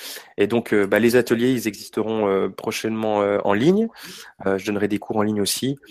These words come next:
Donc voilà, euh, pour avoir un petit peu, euh, une idée de, de la suite.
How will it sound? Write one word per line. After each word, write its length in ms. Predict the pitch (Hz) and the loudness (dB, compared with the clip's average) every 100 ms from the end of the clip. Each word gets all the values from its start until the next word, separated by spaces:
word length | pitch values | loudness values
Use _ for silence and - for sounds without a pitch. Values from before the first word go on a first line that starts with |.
| - - - | -20 -20 -4
Donc 120 | 101 107 | 0 2
voilà, 320 | 101 104 98 | 4 4 2
euh, 100 | 98 104 107 104 110 - | -2 -6 -10 -12 -14 -8
pour 180 | 104 | -4
avoir 180 | 98 101 | -2 -2
un 60 | 98 | -6
petit 220 | - - | -10 -20
peu, 180 | - 98 | -10 -6
euh, 220 | 98 101 - - - - - _ - | -4 -4 -8 -12 -12 -14 -16 _ -14
une 140 | 104 104 | -10 -8
idée 260 | 101 104 | -2 -2
de, 240 | 104 101 110 | 0 -2 -2
de 60 | - | -2
la 120 | 101 | -2
suite. 260 | - - | -4 -8